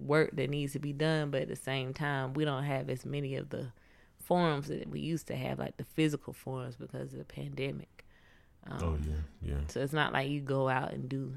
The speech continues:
Speaker 1: I mean, people have been marching and things. I d-, I just haven't been out there. But I do
Speaker 2: Mm-hmm.
Speaker 1: wonder, like, okay, so what do we need to do?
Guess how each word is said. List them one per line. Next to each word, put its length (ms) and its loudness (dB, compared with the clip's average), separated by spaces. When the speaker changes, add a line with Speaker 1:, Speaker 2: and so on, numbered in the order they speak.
Speaker 1:
I 60 -4
mean, 80 0
people 300 0
have 220 4
been 160 -2
marching 480 -4
and 140 -6
things. 260 -2
I 120 4
d-, 140 -6
I 120 -4
just 200 -8
haven't 280 -6
been 140 -2
out 260 -8
there. 240 -10
But 160 2
I 60 8
do 160 6
Speaker 2:
Mm-hmm. 80 2
Speaker 1:
wonder, 260 4
like, 380 -2
okay, 320 -4
so 200 -2
what 200 4
do 80 4
we 160 2
need 300 0
to 100 -2
do? 340 0